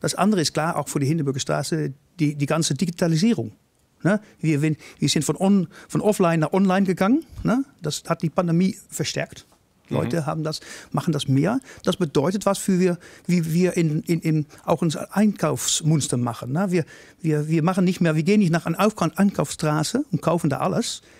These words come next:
Speaker 1: Nein, wir kaufen auf dem Weg nach die Arbeit das Brot. Wir gehen nach, nach Bahnhof, kaufen da das Buch. Ja, die ersten, äh, Bibliotheken sind auf dem Bahnhof, die, die Shops kommen in,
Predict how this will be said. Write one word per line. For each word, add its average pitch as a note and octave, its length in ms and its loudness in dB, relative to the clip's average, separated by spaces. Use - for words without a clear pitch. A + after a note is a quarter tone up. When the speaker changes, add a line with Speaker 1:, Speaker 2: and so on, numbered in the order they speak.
Speaker 1:
Nein, F#3 180 -2
wir F#3+ 100 0
kaufen F3+ 320 -2
auf D#3 120 -2
dem C#3 140 0
Weg E3 200 0
nach C#3+ 100 -4
die - 120 -6
Arbeit E3 320 -2
das B2+ 100 -8
Brot. A3+ 460 -4
Wir D3 120 0
gehen D#3 160 2
nach, C#3+ 120 -2
nach C#3 160 -2
Bahnhof, G#3 520 2
kaufen D3 220 0
da D#3+ 140 2
das - 160 -4
Buch. - 380 0
Ja, G3+ 180 -2
die E3 180 0
ersten, E3+ 220 0
äh, D3 440 0
Bibliotheken F3 460 -2
sind E3 160 0
auf C#3 60 -2
dem C#3 100 2
Bahnhof, G3+ 380 0
die, D3+ 160 -4
die D3+ 140 -4
Shops - 280 -2
kommen D#3 300 -2
in, D3+ 160 -4